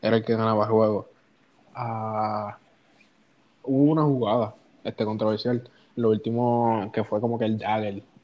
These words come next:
que dice la gente, que fue un donqueo de, de Giannis Antetokounmpo,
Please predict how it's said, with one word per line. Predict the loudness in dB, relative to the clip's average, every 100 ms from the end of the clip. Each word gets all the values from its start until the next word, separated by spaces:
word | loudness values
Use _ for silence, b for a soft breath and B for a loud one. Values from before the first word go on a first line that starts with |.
| _ _
que | -8
dice | -6 -4
la | -4
gente, | -4 -6 -6 -10 _
que | -14 -12
fue | -8
un | -6
donqueo | -6 -2 0 0
de, | 0 -2 -2
de | -4
Giannis | -6 -6 -6
Antetokounmpo, | -6 -6 -6 -4 -6